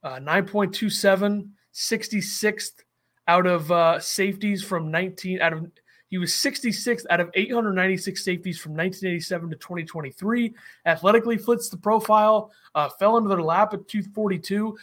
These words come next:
Believe it or not, Chris Collinsworth, his mock draft on the podcast version for P F F, he had Anthony <laughs> Johnson Junior going twenty-eighth to the Bengals, which that was just kind of a crazy, weird prediction. He said that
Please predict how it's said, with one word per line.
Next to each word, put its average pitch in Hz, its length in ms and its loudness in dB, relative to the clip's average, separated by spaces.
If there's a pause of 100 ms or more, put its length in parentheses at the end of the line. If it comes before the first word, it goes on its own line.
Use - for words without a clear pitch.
(180)
Believe 240 240 2
it - 20 4
or 220 60 4
not, 208 240 2
Chris 233 180 -2
Collinsworth, 196 680 0
his 185 220 -2
mock 170 440 -2
draft 190 480 0 (480)
on 160 120 0
the 151 80 -8
podcast 214 580 4
version 214 300 0
for 196 80 -6
P 214 200 -2
F 202 80 -2
F, 214 160 0
he 233 80 -2
had 233 120 4
Anthony 208 300 0
<laughs> 175 60 -2
Johnson 202 440 -2
Junior 185 240 -2
going 151 260 -2
twenty-eighth 185 680 -4 (640)
to - 80 -6
the 160 140 0
Bengals, 170 640 -2 (260)
which 170 300 -2
that 208 140 6
was 190 160 2
just 170 140 -4
kind 170 160 -4
of 151 60 -6
a 143 40 -10
crazy, 160 440 -4
weird 170 340 -2
prediction. 165 400 -4
He 156 140 -8
said 151 320 -4
that 143 160 -10